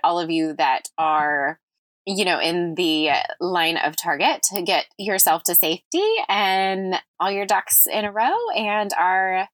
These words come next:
safely listening to this podcast now. So here we are, like, the middle of the week, hump day. I'm going to do my best to get a podcast aired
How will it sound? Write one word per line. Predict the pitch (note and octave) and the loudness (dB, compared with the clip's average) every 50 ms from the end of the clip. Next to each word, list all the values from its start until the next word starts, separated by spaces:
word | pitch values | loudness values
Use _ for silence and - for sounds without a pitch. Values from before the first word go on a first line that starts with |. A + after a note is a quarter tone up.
| _ | _
safely | - - C4 E4 G#4+ - - G3 E3 D#3 D#3+ F3+ D4+ - _ | 0 2 2 2 0 -2 -2 0 0 0 0 -2 -4 -6 _
listening | F#3 G3 - - G#3 F#3+ F3+ F#3 | -2 0 0 0 0 0 -2 -2
to | F3+ - | -2 -2
this | E3+ D#3+ F3 - | -2 0 -2 0
podcast | - E4+ G4 G4 - - A#2 B2 - - | 0 0 -2 0 0 0 0 0 -2 -4
now. | - A#2+ C#2 B1 - - - _ _ _ | -6 -6 -6 -6 -8 -10 -16 _ _ _
So | - C#4 D4 C4+ A#3 - - | 0 0 2 0 0 -2 -6
here | - A3+ C#4+ D4 D4+ | -6 -2 0 0 0
we | C#4 D4 D4 C#4+ | 0 -2 0 0
are, | C4 G#3+ E3+ D3 D#3 F3 _ _ _ _ _ _ - - - _ _ _ _ _ _ _ _ _ _ _ - - | 0 0 0 -2 -6 -10 _ _ _ _ _ _ -10 -10 -10 _ _ _ _ _ _ _ _ _ _ _ -20 -16
like, | - F3+ F#3+ G#3 G#3 F3+ - - - _ _ _ _ _ _ _ _ _ _ | -6 -2 0 0 0 0 -2 -8 -12 _ _ _ _ _ _ _ _ _ _
the | G3 - C4+ C4+ | -4 0 0 0
middle | B3 B3 B3 A#3 A#3+ A#3+ B3 B3 A#3+ G#3+ | 2 0 0 0 2 2 2 2 2 2
of | - G#3+ G#3 F#3 F3 | 0 0 0 0 -2
the | G3 F#3 | 0 0
week, | F3 E3+ - - - - - - - - | 0 0 -2 -4 -8 -16 -18 -14 -2 0
hump | A3 G3 A3 G#3+ - | 0 0 2 0 0
day. | - - - - - - - _ _ _ - - - - - - | 0 0 0 -2 -4 -8 -12 _ _ _ -20 -16 -16 -8 -4 -4
I'm | F#3+ G#3+ | -4 -2
going | - G#3+ A3 A#3+ C4 C#4+ | 0 0 0 2 2 0
to | C#4+ C4+ | -2 -2
do | A3 A3 A#3 A#3+ | -2 0 0 0
my | A#3+ A#3 A3+ | 0 0 0
best | G3+ F3+ F3+ F#3+ - - - - - | 0 0 0 2 0 0 0 0 0
to | A#3 G#3 G3 F#3+ F#3 F3+ F3+ F3 F3 G3+ D#4+ D4+ - _ _ _ _ _ _ _ _ _ _ F#3 | 0 0 2 2 2 2 2 2 2 0 0 -2 -4 _ _ _ _ _ _ _ _ _ _ -2
get | - G#3+ G3+ | 0 2 0
a | F#3+ - | 0 -2
podcast | - G3+ F#3 F3+ F3+ - F#3+ F3 - - - | -2 -2 0 0 0 0 0 0 0 0 2
aired | F3 E3+ D#3+ C#3+ | 2 2 2 0